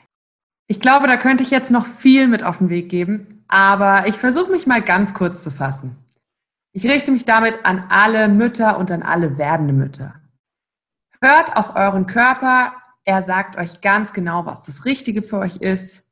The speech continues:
für diesen Moment und auch für die Zukunft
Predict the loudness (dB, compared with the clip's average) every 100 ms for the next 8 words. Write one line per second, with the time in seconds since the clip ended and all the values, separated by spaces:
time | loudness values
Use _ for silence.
0 | _ -6 -4 -4 -6 -4 0 0 0 -2
1 | -8 -8 -4 -4 -6 -10 -8 -6 -6 -4
2 | -4 -4 -6